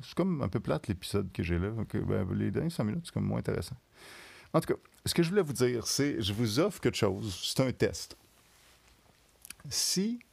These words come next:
je trouve ça que c'est une denrée tellement rare que les gens nous disent ce qu'ils pensent honnêtement de nous, euh, ce qu'il ou elle pense honnêtement de nous,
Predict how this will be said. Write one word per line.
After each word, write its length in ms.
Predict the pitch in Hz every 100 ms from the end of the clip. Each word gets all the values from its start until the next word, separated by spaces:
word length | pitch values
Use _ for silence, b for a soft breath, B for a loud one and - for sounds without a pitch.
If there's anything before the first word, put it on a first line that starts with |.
| _ b b b b b
je 80 |
trouve 200 | - 170
ça 240 | 170 202 175
que 180 | - -
c'est 80 |
une 140 | 131 123
denrée 320 | 123 123 160
tellement 400 | - 165 160 113
rare 460 | 98 113 123 120 -
que 120 | 107
les 140 | 98
gens 160 | 92 113
nous 140 | 107
disent 360 | 87 104 120 107
ce 80 | -
qu'ils 240 | - 87
pensent 640 | 85 107 104 101 - - - _ _
honnêtement 560 | 117 117 101 - 101 127 135
de 160 | 101 110
nous, 220 | 107 175 - _ B B B B B B B _ -
euh, 480 | 101 98 101 104 107
ce 160 | -
qu'il 260 | - 135 123
ou 100 | 110
elle 120 | 110
pense 300 | 92 113 107
honnêtement 260 | 110 95 107
de 100 | 98
nous, 160 | 123